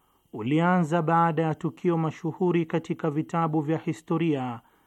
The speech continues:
na kwa Mtume kuwaalika wakuu wa Bani Hashim nyumbani kwake. Tulisema kwamba katika kikao hicho Bwana Mtume Muhammad sallallahu alayhi wa alihi wasallam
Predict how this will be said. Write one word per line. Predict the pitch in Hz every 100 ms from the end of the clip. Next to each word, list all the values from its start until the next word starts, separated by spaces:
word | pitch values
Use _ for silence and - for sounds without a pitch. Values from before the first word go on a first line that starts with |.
| _ _ -
na | 113 90
kwa | 147
Mtume | 151 - 170 165 151
kuwaalika | 160 156 156 151 175 160 170 160 160
wakuu | 156 156 - 170 165
wa | 165
Bani | 151 165 160 151
Hashim | 180 170 - 151 139
nyumbani | 139 127 131 117
kwake. | 127 117 - 107 104 _ _ _ _ _ _ _
Tulisema | - 202 - 262 214
kwamba | 214 214 196
katika | - 190 196 - 170
kikao | 175 - 170
hicho | 147 180 - 175 170 160
Bwana | 151 160 170
Mtume | - 233 196
Muhammad | 175 - 180 175 170 151
sallallahu | 160 - 165 160 151 156 165 - 160
alayhi | 143 156 160 151 -
wa | 160 160
alihi | 170 156 156 - 156
wasallam | 151 - 160 147 147 143